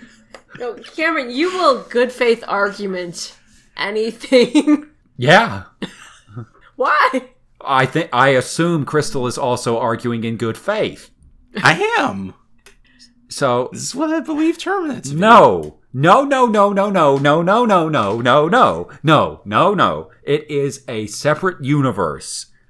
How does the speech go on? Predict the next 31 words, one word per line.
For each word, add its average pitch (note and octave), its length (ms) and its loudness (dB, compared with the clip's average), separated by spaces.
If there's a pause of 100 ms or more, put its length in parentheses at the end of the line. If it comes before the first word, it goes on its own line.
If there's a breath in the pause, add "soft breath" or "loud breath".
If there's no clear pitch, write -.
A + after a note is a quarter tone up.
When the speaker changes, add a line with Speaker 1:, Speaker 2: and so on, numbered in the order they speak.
Speaker 2:
governed C#3 480 -2
by B2+ 180 0
the A#2 120 -4
goddess A#2+ 460 -2
of B2 120 -8
time, G#2 560 -4 (140)
and G#2 100 -8
it G2 80 -8
doesn't G#2+ 260 -8
matter C3+ 280 2
if C3+ 100 -4
it's - 140 -8
Hylia A#2 480 0
or A2+ 40 -2
not G#2+ 220 -4
for A#2 140 -12
the G2 60 -14
sake G2+ 220 -10
of G2+ 60 -8
this F#2+ 140 -10
conversation. F2+ 760 -10
Speaker 3:
Okay. A2 380 -2 (480)
Okay. G2+ 440 -4 (380)
You C3 180 -6
know F#3+ 220 2
the D#3+ 160 -2
ending A#2+ 300 -4
of G2+ 120 -8
Men G#2 200 -8
in G2+ 120 -8
Black? - 540 -10